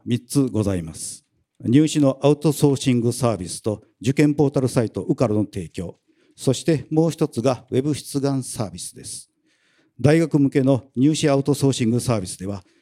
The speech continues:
千九百六十三年創業の翌年からサービスを提供しております。大学入試の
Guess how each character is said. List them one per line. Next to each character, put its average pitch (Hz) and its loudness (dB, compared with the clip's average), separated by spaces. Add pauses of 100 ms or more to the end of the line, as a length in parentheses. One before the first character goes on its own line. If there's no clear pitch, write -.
(100)
千 160 2
九 147 2
百 107 -2
六 131 0
十 135 2
三 123 -2
年 95 -8 (240)
創 156 2
業 147 4
の 143 2
翌 135 0
年 - -6
か 160 0
ら 151 0
サ 113 -4
ー 98 -4
ビ 87 -12
ス - -4
を 147 0
提 98 -2
供 104 -6
し - -8
て - -12
お 85 -12
り - -20
ま - -20
す。 - -16 (540)
大 147 6
学 143 2
入 135 4
試 - -6
の 101 -4